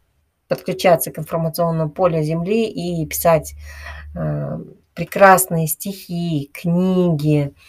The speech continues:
э, создавать, э, фильмы, сценарии писать, э, прекрасные режиссеры, <laughs> люди восемнадцатого числа, эм, сценаристы. Потом по восемнадцатому числу, м,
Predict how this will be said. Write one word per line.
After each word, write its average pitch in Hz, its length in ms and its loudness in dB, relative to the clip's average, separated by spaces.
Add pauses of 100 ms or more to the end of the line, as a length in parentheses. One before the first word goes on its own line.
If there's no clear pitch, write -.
(360)
э, 160 260 0
создавать, 175 680 2
э, 165 640 0
фильмы, 175 640 2
сценарии 180 640 4
писать, 160 600 0 (600)
э, 156 460 2
прекрасные 185 560 6
режиссеры, 170 880 2
<laughs> - 100 -20
люди 165 380 0
восемнадцатого 196 960 4
числа, 175 480 0 (680)
эм, 156 600 0
сценаристы. 180 1080 2 (420)
Потом 185 320 2
по 180 100 6
восемнадцатому 170 760 0
числу, 180 560 -4 (480)
м, 175 420 -4